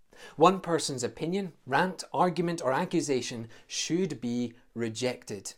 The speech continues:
It holds no grounds to put against the leader. But the second is really important. Although an accusation could prove false,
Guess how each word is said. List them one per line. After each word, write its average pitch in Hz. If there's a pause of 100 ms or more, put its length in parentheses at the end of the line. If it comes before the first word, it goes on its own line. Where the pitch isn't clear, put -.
It 131
holds 151
no 160
grounds 110 (260)
to 143
put 165
against 127
the 127
leader. 127 (440)
But 120
the 135
second 131
is 113
really 123
important. 113 (240)
Although 147
an 226
accusation 139
could 151
prove 208
false, -